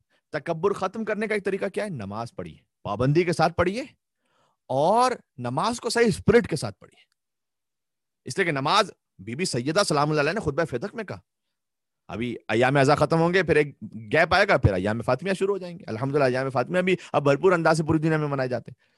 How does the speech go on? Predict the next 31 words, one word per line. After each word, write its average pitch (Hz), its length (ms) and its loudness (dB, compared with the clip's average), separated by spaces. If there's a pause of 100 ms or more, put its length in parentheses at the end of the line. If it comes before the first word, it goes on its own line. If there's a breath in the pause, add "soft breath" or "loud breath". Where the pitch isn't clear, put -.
(100)
تو 135 100 2
بی 120 140 0
بی 151 140 4
کا 156 80 4
خطبہ 143 240 2
فدق 139 260 0
کیا، 160 120 2
اس 156 100 2
میں 147 100 -2
یہی 156 80 0
تو 165 100 -2
کہا 165 140 0 (220 loud breath)
کہ - 80 -2
اللہ 156 120 4
تعالیٰ 156 240 4
نے 175 60 4
نماز 156 340 4
کو 170 60 -4
اس 165 80 -2
لیے 175 100 0
فرض 165 140 -2
کیا 208 100 0
تا-، 180 280 0
تاکہ 170 220 -4
تمہارے 208 220 0
غرور 175 240 2
تکبر 175 380 -2
کو 214 100 -2
توڑ 214 240 4
دے۔ 117 100 -4 (560)
تم 185 140 -4